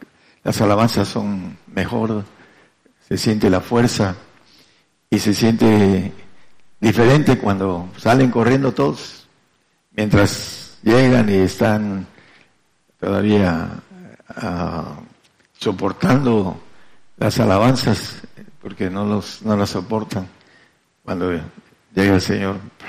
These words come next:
sale, le salen todos los chamucos, están aquí, aquí, y se, se siente la alabanza diferente. Para aquellos que tenemos discernimiento espiritual,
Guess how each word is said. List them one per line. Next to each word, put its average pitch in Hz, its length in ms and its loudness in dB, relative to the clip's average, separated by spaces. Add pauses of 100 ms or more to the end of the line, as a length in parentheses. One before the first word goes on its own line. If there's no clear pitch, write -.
(420)
sale, 95 400 -4 (1160)
le - 120 -4
salen 101 340 2
todos 101 160 -2
los 95 120 -4
chamucos, - 460 -8
están - 500 -6
aquí, 92 200 -6 (100)
aquí, 95 340 -4 (720)
y 98 80 -2
se, 85 560 0 (640)
se - 80 0
siente 101 580 2
la 85 200 2
alabanza 95 380 -4
diferente. - 540 -4 (720)
Para 95 200 0
aquellos 107 420 4
que - 300 2
tenemos 98 760 -6
discernimiento 104 600 -2
espiritual, 113 540 -2